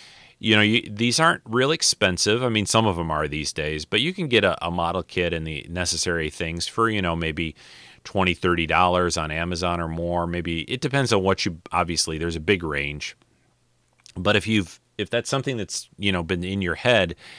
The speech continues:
you might wanna try that out. That's a good little thing to, uh, to do right now. And, uh, uh, the nice thing about model building, one of the things about model building, and I used to have this, I remember, you know, I, I grew up in a,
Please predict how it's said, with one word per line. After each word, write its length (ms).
you 80
might 140
wanna 180
try 300
that 160
out. 180
That's 180
a 40
good 200
little 220
thing 260
to, 320
uh, 140
to 100
do 200
right 240
now. 440
And, 480
uh, 60
uh, 540
the 160
nice 280
thing 200
about 380
model 400
building, 260
one 140
of 80
the 40
things 200
about 180
model 320
building, 380
and 80
I 40
used 200
to 80
have 240
this, 180
I 60
remember, 540
you 100
know, 320
I, 60
I 40
grew 180
up 140
in 80
a, 140